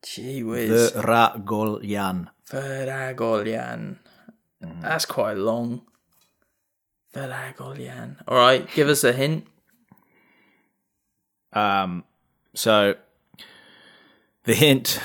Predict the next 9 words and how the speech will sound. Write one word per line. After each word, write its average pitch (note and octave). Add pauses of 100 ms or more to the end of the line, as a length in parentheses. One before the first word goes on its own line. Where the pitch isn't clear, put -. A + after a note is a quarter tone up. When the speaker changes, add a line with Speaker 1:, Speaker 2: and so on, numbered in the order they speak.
Speaker 2:
I A2
guess, A2
is G#2 (200)
this A2+
is G#2+
what G#2+ (880)
you C3
could C3
call A#2